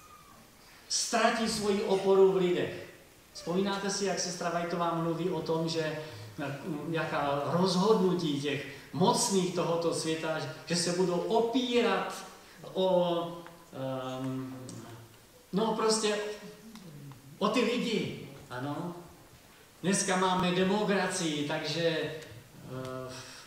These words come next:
většina rozhoduje. Ano, to, co kdysi dalo vznik Spojeným státům,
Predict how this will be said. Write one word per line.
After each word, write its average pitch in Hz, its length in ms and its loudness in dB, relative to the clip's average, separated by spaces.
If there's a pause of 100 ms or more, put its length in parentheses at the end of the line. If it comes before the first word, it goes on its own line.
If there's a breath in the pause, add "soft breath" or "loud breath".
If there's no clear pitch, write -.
(180)
většina 208 880 4
rozhoduje. 180 760 2 (520)
Ano, 139 220 -6
to, 196 120 4
co 180 460 2 (720)
kdysi 202 560 0
dalo 175 280 2
vznik 170 340 2
Spojeným 190 500 2
státům, 196 840 0